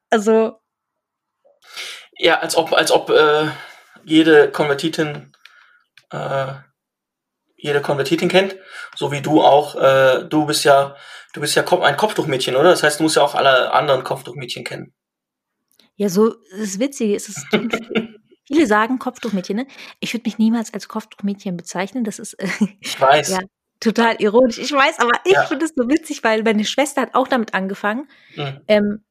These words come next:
Speaker 1: wegen Kopftuchmädchen, wegen der Seite, das zu übernehmen. Da meinte ich, "Äh, sorry, du kannst es nicht benutzen", so, <laughs> weil
Speaker 2: <laughs>
Speaker 1: ja, weil, so, wenn ich jetzt zu mir sage, "Hey, ich bin Kopftuchmädchen", so, oder wenn mir Leute schreiben, muslimische Frauen, die Kopftuch tragen, "Ey, ich bin ein Kopftuchmädchen", ich, "Ey, ich bin auch ein Kopftuchmädchen",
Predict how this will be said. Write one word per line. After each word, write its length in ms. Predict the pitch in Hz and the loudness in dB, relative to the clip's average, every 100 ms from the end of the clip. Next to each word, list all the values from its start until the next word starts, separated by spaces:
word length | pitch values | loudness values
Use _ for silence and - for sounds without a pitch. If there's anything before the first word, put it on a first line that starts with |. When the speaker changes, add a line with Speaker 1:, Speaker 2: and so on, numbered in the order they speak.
| - | -2
Speaker 1:
wegen 180 | 208 208 | 0 2
Kopftuchmädchen, 560 | 330 330 254 214 202 | -2 0 0 0 -2
wegen 120 | 190 | -2
der 100 | 185 | -2
Seite, 300 | 180 247 - 214 | 0 -2 -2 -6
das 140 | 220 | -6
zu 100 | 208 | -6
übernehmen. 400 | 196 190 226 214 | -2 0 0 0
Da 100 | 196 | -2
meinte 240 | 208 208 | -2 -4
ich, 160 | 214 - | -8 -6
"Äh, 300 | 202 190 185 - | -2 -2 -2 -6
sorry, 480 | - - 220 214 - _ | -10 -2 0 0 -4 _
du 120 | 190 | -8
kannst 320 | 208 233 214 226 | -4 -2 -2 -4
es 140 | 208 | -4
nicht 180 | 208 196 | -4 -4
benutzen", 640 | 208 208 226 - 165 165 | -2 -2 -4 -8 -12 -10
so, 280 | 160 165 156 | -6 -4 0
<laughs> 760 | 202 196 170 185 - - - - | 0 0 -4 -8 -12 -18 -12 -2
weil 320 | 196 202 - - - - | -2 -2 -6 -14 -10 -2
Speaker 2:
<laughs> 480 | 226 - 190 - _ - 247 | -2 -2 -12 -12 _ -2 0
Speaker 1:
ja, 340 | 240 254 269 | 4 4 4
weil, 160 | 214 208 | 2 2
so, 80 | 220 214 | 2 4
wenn 100 | 240 | 2
ich 120 | 381 | 0
jetzt 180 | 381 - | -2 -2
zu 80 | |
mir 120 | 269 262 | -4 0
sage, 280 | 254 240 | 0 0
"Hey, 220 | 220 247 233 | -2 0 0
ich 200 | 196 - | -2 -6
bin 140 | 190 | -4
Kopftuchmädchen", 720 | - 240 - 208 196 196 277 | -2 -4 -4 -4 -6 -6 -8
so, 200 | 302 392 - | -6 -8 0
oder 160 | 208 | 0
wenn 100 | 208 | 2
mir 100 | 208 | 4
Leute 280 | 214 262 247 | 4 2 -2
schreiben, 320 | - 254 269 | -4 -2 -2
muslimische 380 | 247 - 254 - | -4 -4 -6 -8
Frauen, 300 | - 247 254 | -4 -2 -2
die 60 | 233 | -6
Kopftuch 280 | 233 - | -14 -16
tragen, 240 | - 240 233 | -4 -4 -4
"Ey, 100 | 240 | -6
ich 100 | - | -6
bin 100 | 214 | -8
ein 80 | 208 | -4
Kopftuchmädchen", 520 | 277 254 220 208 220 | -6 -6 -10 -8 -6
ich, 80 | 240 | -4
"Ey, 120 | 277 | -4
ich 100 | 277 | 0
bin 80 | 240 | 0
auch 100 | 330 | 0
ein 120 | 269 | 2
Kopftuchmädchen", 680 | 240 - 214 214 214 330 | 0 0 -2 0 -2 -6